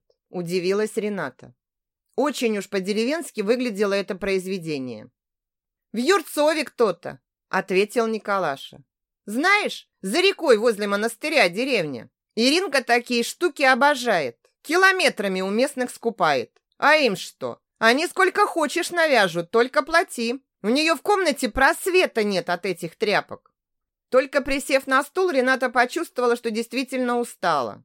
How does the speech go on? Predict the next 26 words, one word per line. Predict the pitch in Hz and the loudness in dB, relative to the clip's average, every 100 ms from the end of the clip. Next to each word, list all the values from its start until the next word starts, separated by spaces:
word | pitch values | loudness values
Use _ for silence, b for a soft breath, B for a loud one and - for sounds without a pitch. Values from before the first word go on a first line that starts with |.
| - | -10
У | 277 | -6
нее | 339 349 | -2 0
даже | 294 269 269 | -2 -2 0
голова | 269 285 269 226 | 2 2 2 0
закружилась, | 175 - 170 160 160 139 - | -2 -6 -8 -4 -4 -6 -6
и | 196 | -4
ей | 247 277 | -4 -2
захотелось | 214 - 185 208 202 196 | -4 -4 -4 -4 -6 -6
прилечь. | - 185 151 117 _ _ _ | -6 -4 -4 -8 _ _ _
Да | 202 330 | -2 2
и | 392 | 2
музыка, | 269 254 214 - 190 | 2 0 0 -4 -2
которой | 208 196 220 185 185 | -2 0 0 0 -2
руководила | 190 208 220 226 220 175 | -2 2 2 2 -2 -2
сидящая | - 214 214 185 - 175 | -4 -2 0 -2 -4 -4
возле | 185 190 175 | -2 -4 -4
музыкального | 175 175 190 - 170 165 165 | -6 -6 -4 -2 -2 -2 -6
центра | - 190 170 165 | -4 -6 -4 -6
Тина, | 170 330 339 214 - - | -6 -6 -6 -8 -10 -12
звучала | 180 233 311 311 285 | -2 -2 2 2 2
слишком | 247 254 - 247 | -2 -6 -4 -4
громко, | 233 196 139 120 - _ _ | -2 -2 -4 -6 -18 _ _
просто | - 240 - | -2 0 0
вбивалась | 220 190 277 269 202 151 - | -4 -2 0 2 2 2 -4
в | 143 | -12
уши. | 135 - - | -12 -12 -20